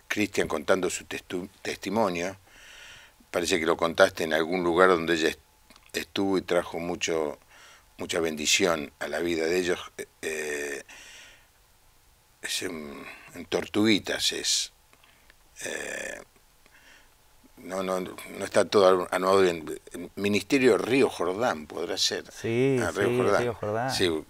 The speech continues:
Speaker 1: claro. Eh, te manda saludos. También de Córdoba. Y dice Ne-, Noli que sirva para que otros niños puedan conocer a Dios.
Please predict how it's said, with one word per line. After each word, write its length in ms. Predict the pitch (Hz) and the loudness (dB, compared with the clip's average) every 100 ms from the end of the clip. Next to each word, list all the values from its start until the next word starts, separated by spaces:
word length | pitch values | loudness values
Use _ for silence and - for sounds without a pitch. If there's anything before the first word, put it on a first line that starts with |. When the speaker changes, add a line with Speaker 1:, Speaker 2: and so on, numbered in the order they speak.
| _ | _
Speaker 1:
claro. 260 | - 82 67 - - - - | -2 -2 -2 -10 -12 -10 2
Eh, 560 | 98 92 90 85 85 - - - - _ _ _ _ _ _ _ _ _ - - | 4 6 6 4 2 -2 -14 -20 -20 _ _ _ _ _ _ _ _ _ -20 -8
te 100 | 90 | -4
manda 240 | 92 92 | 0 2
saludos. 460 | 85 87 78 73 71 _ | 2 2 0 -4 -8 _
También 280 | 92 107 117 | -4 0 2
de 140 | 110 | 0
Córdoba. 680 | - 131 92 78 71 69 - _ - - - - _ _ _ _ - - | 2 2 4 0 -2 -6 -8 _ -20 -20 -20 -20 _ _ _ _ -20 -12
Y 320 | 98 87 85 80 | -8 -4 -4 -2
dice 400 | 101 - 98 90 | 0 2 2 0
Ne-, 200 | 101 - | -2 -4
Noli 480 | 98 104 95 90 - - | 2 4 4 2 -4 -8
que 120 | - | -2
sirva 280 | - 107 107 | 0 2 2
para 220 | 95 85 | 2 -2
que 120 | 92 | -2
otros 220 | 92 87 80 | -2 -4 -6
niños 300 | 101 90 - | -4 -4 -4
puedan 300 | 104 92 85 | -4 -4 -6
conocer 500 | - 78 78 - 85 | -14 -12 -8 -4 -4
a 60 | 82 | -4
Dios. 500 | 76 65 - - | -6 -8 -8 -10